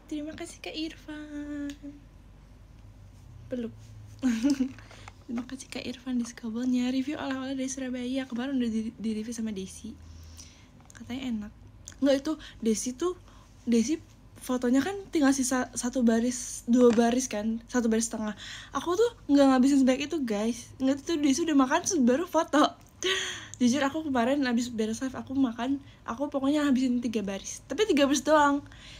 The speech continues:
Sedangkan ada enam baris kan. Tuh, aku udah habisin tiga baris. Tiga baris doang. Nggak semuanya kok. <laughs> Bohong, bohong. Beneran, ih.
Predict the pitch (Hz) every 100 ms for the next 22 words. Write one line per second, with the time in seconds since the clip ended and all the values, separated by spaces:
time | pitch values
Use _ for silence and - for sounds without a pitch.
0 | - - 220 226 302 - 233 190 262 262
1 | 254 240 208 247 - 196 185 196 - -
2 | 262 254 - 220 277 240 220 220 214 220
3 | 196 202 226 233 226 233 - - - -
4 | - - - - - - 240 220 226 240
5 | 233 240 220 226 233 - - - - -
6 | - - - - - - - 240 220 214
7 | - 214 214 220 226 196 - - 262 226
8 | - 247 - - - 277 311 302 277 -
9 | - - - - - - - - - -
10 | 226 202 214 220 208 208 202 196 - 233
11 | 240 240 277 339 359 370 370 392 349